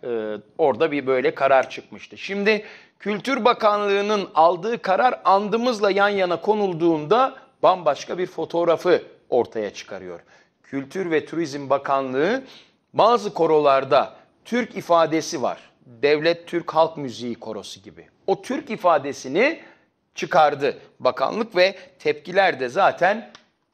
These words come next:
gündeme geldi. Bu arada bakanlıkla ilgili bir, hani bu kararla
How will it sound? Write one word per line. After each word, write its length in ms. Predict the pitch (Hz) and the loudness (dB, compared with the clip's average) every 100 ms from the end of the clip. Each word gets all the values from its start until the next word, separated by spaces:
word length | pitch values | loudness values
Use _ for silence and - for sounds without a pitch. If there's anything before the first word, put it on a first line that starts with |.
| _ | _
gündeme 440 | 143 131 113 139 180 | -10 -4 -2 0 0
geldi. 440 | 143 131 110 101 | 2 2 0 -4
Bu 120 | 135 196 | 2 4
arada 600 | 196 180 190 165 - - 131 | 4 4 4 2 -4 -6 -2
bakanlıkla 640 | 147 190 185 220 214 196 | 0 2 0 -2 -2 -2
ilgili 440 | 190 170 180 190 | -2 -6 -8 -6
bir, 220 | 185 185 - _ _ _ _ | -4 -6 -8 _ _ _ _
hani 340 | 123 131 131 135 143 | -8 -6 -6 -10 -12
bu 80 | 185 | -2
kararla 840 | 180 170 196 170 151 247 - - | 2 6 4 6 4 4 -2 -18